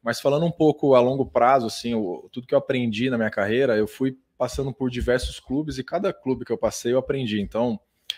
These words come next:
nessa época, em dois mil e um, fui treinar com o José Meolans. Eu cheguei a fazer quatorze mil por dia e dar um tiro de mil e quinhentos do bloco. E, cara, eu não me via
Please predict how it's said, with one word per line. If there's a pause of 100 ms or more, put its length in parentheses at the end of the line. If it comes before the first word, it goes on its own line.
(120)
nessa
época,
em
dois
mil
e
um,
fui
treinar
com
o
José
Meolans.
Eu
cheguei
a
fazer
quatorze
mil
por
dia (500)
e
dar
um
tiro
de
mil
e
quinhentos
do
bloco. (160)
E,
cara,
eu
não
me
via